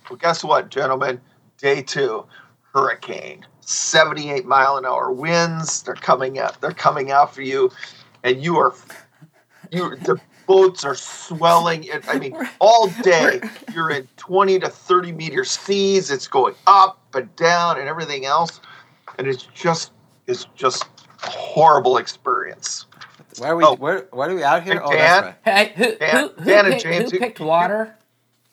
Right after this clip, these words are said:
Speaker 2: Yeah.
Speaker 1: Yeah, you're bailing water all day. I mean, literally, you guys are tied to the sides of the boat.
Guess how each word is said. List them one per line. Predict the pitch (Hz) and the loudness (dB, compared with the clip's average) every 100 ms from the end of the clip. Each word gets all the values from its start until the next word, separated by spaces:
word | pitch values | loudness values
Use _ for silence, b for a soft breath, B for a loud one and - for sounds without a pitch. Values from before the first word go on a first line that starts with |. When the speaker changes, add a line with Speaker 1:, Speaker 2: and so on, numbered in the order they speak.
| _ | _
Speaker 2:
Yeah. | 117 | -2
Speaker 1:
Yeah, | 147 151 | 2 2
you're | 143 | 2
bailing | 165 185 220 220 190 | -4 2 2 2 -2
water | 160 160 156 131 - - | 4 6 6 4 -2 2
all | 143 147 139 | 4 6 2
day. | - 139 127 113 104 - _ | -2 -2 -2 -6 -10 -20 _
I | 135 | -2
mean, | 147 139 123 | 0 -6 -8
literally, | 131 135 185 175 147 131 | -10 4 6 6 2 -6
you | 147 | -4
guys | 160 147 120 | -2 -2 -2
are | - _ | -10 _
tied | - 143 151 165 180 | 2 6 6 6 0
to | - | -6
the | 156 | -12
sides | 147 147 151 147 139 123 B B - | -8 -2 0 0 -4 -12 B B -14
of | 127 | -6
the | 127 | -6
boat. | - 151 151 147 | 2 4 4 2